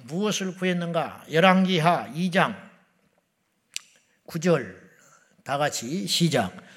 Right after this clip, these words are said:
"그 언놈에 엘리야가 엘리사에게 이르되, 내가 네게 어떻게 할지를 구하라. 엘리사가 이르되, 당신의 성령이 하시는 역사가 갑절이나 내게 있게 하소서." 하는지라.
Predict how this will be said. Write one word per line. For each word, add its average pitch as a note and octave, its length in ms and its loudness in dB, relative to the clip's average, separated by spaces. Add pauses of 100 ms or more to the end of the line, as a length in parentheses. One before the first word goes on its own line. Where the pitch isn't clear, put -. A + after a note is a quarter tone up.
"그 D#3+ 200 10
언놈에 F3+ 640 12
엘리야가 E3 720 6
엘리사에게 F3 720 0
이르되, D#3 560 -4 (2750)
내가 F#3 300 4
네게 F#3+ 380 2
어떻게 F3+ 440 0
할지를 F#3 440 2
구하라. C#3 520 -2 (320)
엘리사가 F#3 760 0
이르되, D#3+ 560 -8
당신의 F#3+ 680 0
성령이 F#3+ 500 2
하시는 F#3 460 2
역사가 E3 560 -2
갑절이나 F3+ 840 4
내게 F3+ 240 10
있게 F3+ 260 8
하소서." E3 420 8
하는지라. A2 460 -6